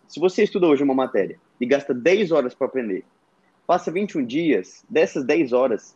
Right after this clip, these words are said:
sete horas de estudo você jogou no lixo, se você não revisou. "Ah, André, mas eu vou gastar muito tempo pra revisar." Olha, se dessas sete horas que você ia jogar no lixo, você gasta uma hora pra revisar a matéria,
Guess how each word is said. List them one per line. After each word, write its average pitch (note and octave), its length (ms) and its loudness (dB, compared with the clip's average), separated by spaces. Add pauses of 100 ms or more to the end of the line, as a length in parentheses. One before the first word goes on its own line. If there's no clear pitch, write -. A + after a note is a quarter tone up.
sete - 440 -2
horas C#3 220 0
de C3 80 -8
estudo A#2+ 340 -8
você A2+ 260 -8
jogou A2 220 -2
no A#2+ 120 -2
lixo, F#2 360 -6 (460)
se B2+ 100 -4
você G#2+ 240 -2
não G#2+ 140 -2
revisou. G#2 460 -2 (1040)
"Ah, G3+ 100 2
André, D#3+ 200 6
mas E3 200 2
eu F3+ 40 0
vou F#3 120 4
gastar G3 260 4
muito A#3+ 300 -2
tempo G#3+ 180 0
pra G3 140 2
revisar." C#3+ 440 0 (840)
Olha, A#2 360 -2 (120)
se D3 220 -14
dessas E3+ 380 -4
sete - 360 -4
horas A2 300 -2
que - 100 -18
você C3+ 260 -6
ia D3+ 100 -2
jogar D#3+ 200 -4
no D#3 120 -4
lixo, A2+ 340 -6
você - 140 -6
gasta C3 360 0
uma F3+ 220 0
hora C#3+ 220 6
pra B2 160 -2
revisar A2 280 -2
a G#2 40 -6
matéria, A2+ 520 -2